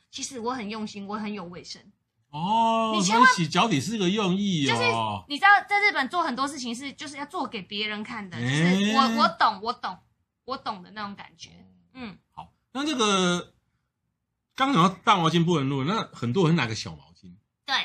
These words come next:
Speaker 2: 那小毛巾呢，就是我看很多日本，日本人呢，就是说他会拿小毛巾走到浴池。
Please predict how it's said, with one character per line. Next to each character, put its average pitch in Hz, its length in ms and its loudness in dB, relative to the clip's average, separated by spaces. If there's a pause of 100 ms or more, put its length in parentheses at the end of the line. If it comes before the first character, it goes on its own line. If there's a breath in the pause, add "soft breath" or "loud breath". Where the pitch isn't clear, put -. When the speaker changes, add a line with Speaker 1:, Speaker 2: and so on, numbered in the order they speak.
(440)
Speaker 2:
那 294 140 0
小 180 180 4
毛 202 120 6
巾 254 180 2
呢， 226 340 4
就 214 120 -2
是 254 80 2
我 175 80 4
看 208 180 2
很 139 80 4
多 190 160 2
日 202 100 0
本， 123 480 -2
日 190 220 -2
本 135 180 0
人 110 160 -4
呢， 113 200 -4
就 165 120 -8
是 160 80 -6
说 165 160 -2
他 170 200 -2
会 196 100 0
拿 127 180 2
小 117 160 -4
毛 95 140 -8
巾 117 160 -6
走 85 140 -12
到 104 120 -8
浴 101 140 -6
池。 - 160 -20